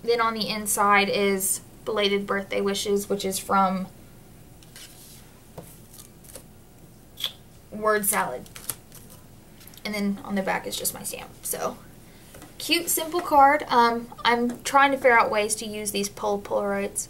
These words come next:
So, and it's a guy card, so it was a little difficult.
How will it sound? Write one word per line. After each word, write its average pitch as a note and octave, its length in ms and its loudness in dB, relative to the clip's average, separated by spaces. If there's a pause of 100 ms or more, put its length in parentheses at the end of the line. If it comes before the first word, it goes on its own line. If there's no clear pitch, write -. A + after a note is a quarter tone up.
So, A3+ 340 -4 (1700)
and A#3 200 2
it's A#3 160 4
a - 20 0
guy F#3+ 220 6
card, F#3+ 280 4
so G#3 100 -2
it - 40 -2
was G3+ 100 -6
a G3+ 60 -6
little G3 180 0
difficult. - 480 -4